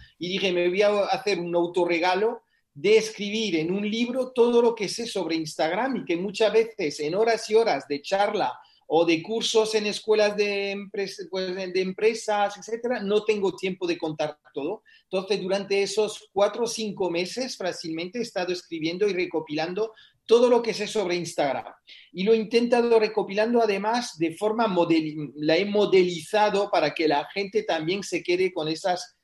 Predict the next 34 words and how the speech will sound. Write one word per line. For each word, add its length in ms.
diez 520
pilares 640
de 240
lo 240
que 140
tienes 360
que 120
hacer 340
bien 200
en 120
Instagram 720
para 300
llevar 420
una 240
cuenta. 460
Y 120
llevar 380
bien 200
una 300
cuenta 220
en 100
Instagram 480
no 120
es 160
únicamente 560
para 220
empresas, 640
puede 200
ser 280
para 220
alguien 380
que 280
es 180
un, 180